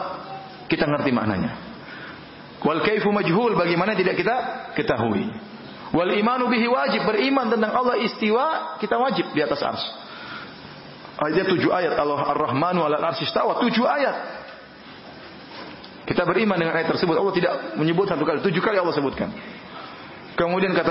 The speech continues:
Imam Malik, "Wa su'alu anhu bid'ah," dan bertanya tentang bagaimananya adalah apa?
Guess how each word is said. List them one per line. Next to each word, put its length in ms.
Imam 160
Malik, 240
"Wa 160
su'alu 400
anhu 320
bid'ah," 560
dan 160
bertanya 400
tentang 240
bagaimananya 560
adalah 240
apa? 140